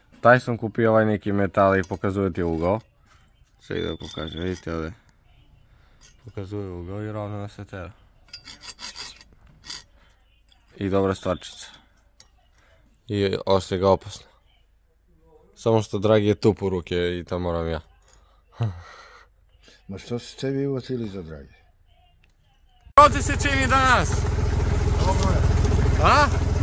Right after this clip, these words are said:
Speaker 2: Dobro je.
Speaker 1: Ovo smo si naterali s-, sitnija malo, ljudi.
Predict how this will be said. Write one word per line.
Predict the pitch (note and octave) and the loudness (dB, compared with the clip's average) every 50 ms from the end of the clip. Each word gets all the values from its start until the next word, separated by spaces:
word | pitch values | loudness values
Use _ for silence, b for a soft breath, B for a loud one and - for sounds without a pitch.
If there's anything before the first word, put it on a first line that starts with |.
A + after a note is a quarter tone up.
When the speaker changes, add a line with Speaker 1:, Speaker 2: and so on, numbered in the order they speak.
| - - - - - - - - - - - | 0 0 0 0 0 0 0 0 0 2 2
Speaker 2:
Dobro | - - - - - - E4+ | 2 2 2 2 2 2 2
je. | - - - - - - - - - - - - - - - - - - - - - - - - - - - - - - - - | 2 2 2 2 2 2 2 2 2 2 2 2 2 2 2 2 2 2 2 0 0 0 -2 -2 -2 -2 -2 -2 -2 -2 2 6
Speaker 1:
Ovo | E3 G3 G#3+ G3+ | 6 6 6 6
smo | - G3 F#3 | 4 0 -2
si | - G3 | 0 2
naterali | F#3+ F3+ E3 F#3 F#3 F3+ F#3 F3+ E3+ E3+ D#3 D#3 | 2 2 4 4 6 6 8 6 6 4 2 0
s-, | - - - - - - - | 0 -4 -4 -4 -4 -6 -6
sitnija | - - D#3 D3 C#3 D#3 D3+ C#3 B2+ | -4 -2 -2 -2 0 2 2 4 4
malo, | A#2+ A#2 G#2+ G#2+ G#2 | 4 4 2 2 2
ljudi. | G2+ G2 G2+ G2 F2 | 0 0 -2 -2 -4